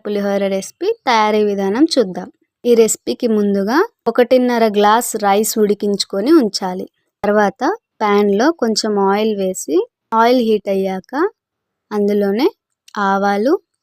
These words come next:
ముందుగా నానబెట్టిన పచ్చిశనగపప్పు వేసి బాగా ఫ్రై చేసుకోవాలి. ఇప్పుడు అందులోనే కారంకి సరిపడా పచ్చిమిరపకాయలు, రుచికి సరిపడా సాల్ట్ వేసి అవి ఫ్రై అయ్యాక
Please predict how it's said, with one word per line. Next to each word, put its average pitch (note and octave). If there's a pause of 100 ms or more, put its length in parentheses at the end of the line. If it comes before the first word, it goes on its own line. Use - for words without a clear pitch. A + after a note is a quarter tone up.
(460)
ముందుగా B3+ (120)
నానబెట్టిన G#3+ (140)
పచ్చిశనగపప్పు G3+
వేసి F#3+ (200)
బాగా G#3+
ఫ్రై G3+ (140)
చేసుకోవాలి. F#3+ (1200)
ఇప్పుడు B3 (180)
అందులోనే G#3 (400)
కారంకి A#3+
సరిపడా G3+
పచ్చిమిరపకాయలు, G#3 (240)
రుచికి C4
సరిపడా G#3+ (120)
సాల్ట్ G#3+
వేసి G3 (480)
అవి A3 (120)
ఫ్రై G3+ (200)
అయ్యాక G#3